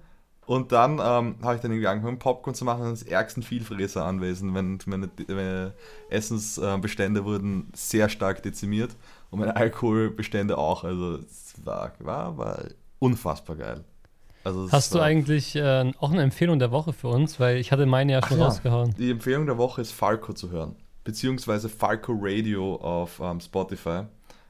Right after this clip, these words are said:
Speaker 1: Weil da einfach nur geile Lieder drinnen sind. Also ich höre seit einunddreißigsten Dezember, achtzehn Uhr,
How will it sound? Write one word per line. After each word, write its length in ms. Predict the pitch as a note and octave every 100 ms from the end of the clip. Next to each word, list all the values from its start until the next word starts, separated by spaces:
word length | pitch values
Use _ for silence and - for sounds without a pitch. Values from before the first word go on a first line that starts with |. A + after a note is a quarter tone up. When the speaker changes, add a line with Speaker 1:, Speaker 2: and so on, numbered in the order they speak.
| -
Speaker 1:
Weil 120 | F2+
da 60 | F2+ -
einfach 280 | G2 G#2 G#2
nur 120 | G#2+
geile 260 | F2+ F2+
Lieder 260 | G2+ G2+ F#2+
drinnen 300 | F2 F2+ E2+
sind. 220 | F#2 F2+ -
Also 140 | F#2
ich 100 | G2
höre 140 | A#2 A2+
seit 480 | G#2+ G#2+ C3 - -
einunddreißigsten 720 | F#2+ A2+ C#3 C3 B2 B2+ - A2+
Dezember, 640 | G#2+ A2+ B2+ B2+ C3 C#3 - - - - - - - - - -
achtzehn 380 | - - - D3
Uhr, 260 | C3 C#3+